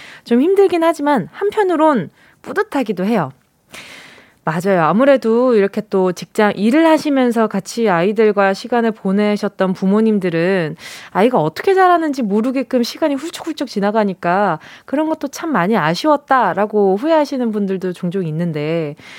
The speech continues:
이렇게 또, 어, 이건 뭐 기회라고 하기에는 너무 애매하고 좀 싫기도 하지만,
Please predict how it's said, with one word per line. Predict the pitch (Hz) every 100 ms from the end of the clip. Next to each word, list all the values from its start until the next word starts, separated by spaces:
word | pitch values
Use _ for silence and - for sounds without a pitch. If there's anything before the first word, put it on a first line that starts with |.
| - -
이렇게 | 180 185 180
또, | 180 170 156 - - -
어, | 147 156 160
이건 | 160 196
뭐 | 165 -
기회라고 | - 190 233 247 247
하기에는 | 233 247 240
너무 | 240 220 247
애매하고 | 202 190 208 220 226
좀 | 220 214
싫기도 | 214 330 302 294 262
하지만, | 277 254 262 269